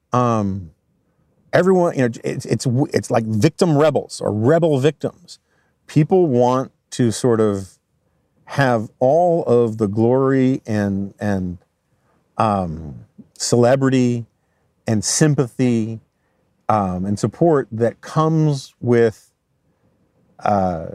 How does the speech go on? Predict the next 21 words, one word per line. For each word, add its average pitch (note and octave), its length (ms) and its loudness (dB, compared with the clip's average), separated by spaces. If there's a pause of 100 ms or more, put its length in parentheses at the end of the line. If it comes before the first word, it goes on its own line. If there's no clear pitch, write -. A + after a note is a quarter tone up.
(1300)
either A#2+ 400 4 (600)
being C3 300 2
a A2+ 100 2
rebel C#3+ 460 2
who B2 140 2
then B2+ 180 2
obviously A#2 500 0
is G#2 140 0
going G#2+ 180 0
to G#2 60 -2
be G2 120 -2
criticized G#2+ 560 2
for - 60 -8
speaking G#2+ 320 0
truth G#2 200 0
to G#2 80 -4
power, C3+ 340 2
or A#2 220 0
being C#3 240 0
a C3+ 80 2
victim, C#3 480 0